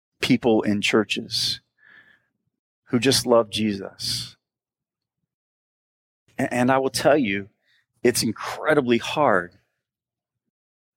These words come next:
and it's incredibly chaotic, and it's violent, and it's frightening. And yet, those brothers and sisters in Jesus would say,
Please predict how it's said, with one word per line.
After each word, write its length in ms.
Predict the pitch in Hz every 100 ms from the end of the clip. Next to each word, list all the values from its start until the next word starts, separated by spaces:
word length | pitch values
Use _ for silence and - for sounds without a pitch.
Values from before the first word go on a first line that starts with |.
| -
and 120 | 131
it's 120 | 131
incredibly 680 | 127 - - 143 147 135 135
chaotic, 600 | - 123 107 107 98 -
and 100 | 101
it's 140 | 101
violent, 560 | 113 127 117 123 110 104
and 100 | 104
it's 140 | 107
frightening. 640 | - - 120 139 - 98 _ _ _ _ _ _ _ _ _ _ _ -
And 180 | 123 120
yet, 300 | 139 147 _ _ _ _ _ _ _ _ _ _ _
those 300 | 117 127 127
brothers 340 | 123 135 127 117
and 120 | 113
sisters 400 | - 113 - 107
in 100 | 101
Jesus 540 | 101 110 98 95 -
would 160 | 110 98
say, 560 | - - 110 95 92